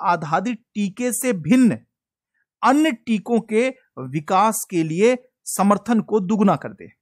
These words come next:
मतलब ये, अगर उनको वित्तीय समर्थन की आवश्यकता है अगर किसी कंपनी को, तो फिर भारत सरकार के द्वारा वह समर्थन उन्हें मिलनी चाहिए।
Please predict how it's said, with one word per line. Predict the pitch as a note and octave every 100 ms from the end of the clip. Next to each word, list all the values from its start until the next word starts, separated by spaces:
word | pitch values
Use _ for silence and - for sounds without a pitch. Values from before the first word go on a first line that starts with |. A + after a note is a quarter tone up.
| _
मतलब | C3 C#3 D3+ D#3+
ये, | A#3+ B3 _
अगर | - F3
उनको | - F3+ D#3+ F3 C3+
वित्तीय | D#3+ D3+ B3+
समर्थन | C#4 G3+ F3+ - D#3+
की | D#3
आवश्यकता | C3+ C3+ C#3 - G3
है | A3
अगर | A#3 A3+
किसी | G3+ G#3 A3+
कंपनी | A#3+ A3 A#3+ A#3
को, | C#4 D4 - _ -
तो | D#3+ -
फिर | A#3 D4 C4 -
भारत | C3 F3+ A#3
सरकार | - F3+ D#3 C#3+
के | D3
द्वारा | C#3 C#3 A3+ C4 _ _
वह | D3+ G3+
समर्थन | - E3 D#3 D3+
उन्हें | G#3+ D#3 E3+
मिलनी | B3 B3 A#3
चाहिए। | - A2+ G#2+